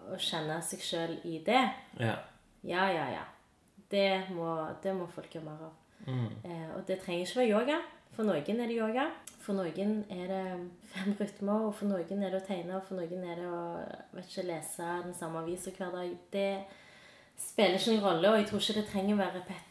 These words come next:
Speaker 1: nei, hva heter det, repetitivt heller.
Speaker 2: Mm.
Speaker 1: Det har med et slags mindset å gjøre, tror jeg.
Speaker 2: Mm.
Speaker 1: Mest av alt. Jeg tror det handler igjen om den der, «Ja, hva tenker du? Jeg har sagt det så mange ganger i dag.» Det du tenker, det, det betyr masse, liksom.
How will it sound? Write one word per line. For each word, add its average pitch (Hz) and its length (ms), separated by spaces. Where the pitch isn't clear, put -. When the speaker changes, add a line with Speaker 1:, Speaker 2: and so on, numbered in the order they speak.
Speaker 1:
nei, 190 120
hva 196 180
heter 202 200
det, 190 60
repetitivt 214 560
heller. 247 280
Speaker 2:
Mm. 208 180
Speaker 1:
Det - 80
har - 240
med 311 120
et - 100
slags - 260
mindset 247 500
å 220 60
gjøre, 170 160
tror - 140
jeg. - 100
Speaker 2:
Mm. 127 260
Speaker 1:
Mest 170 280
av 180 80
alt. 233 380
Jeg 208 100
tror 262 160
det 254 80
handler 170 360
igjen 175 280
om 160 220
den 156 180
der, 160 140
«Ja, 349 160
hva 294 260
tenker 247 320
du? 254 80
Jeg 247 180
har 254 80
sagt 240 300
det 220 80
så 220 100
mange 202 240
ganger 190 180
i 208 60
dag.» 220 160
Det 240 120
du 247 80
tenker, 220 460
det, 240 180
det 220 80
betyr - 300
masse, 214 340
liksom. 175 300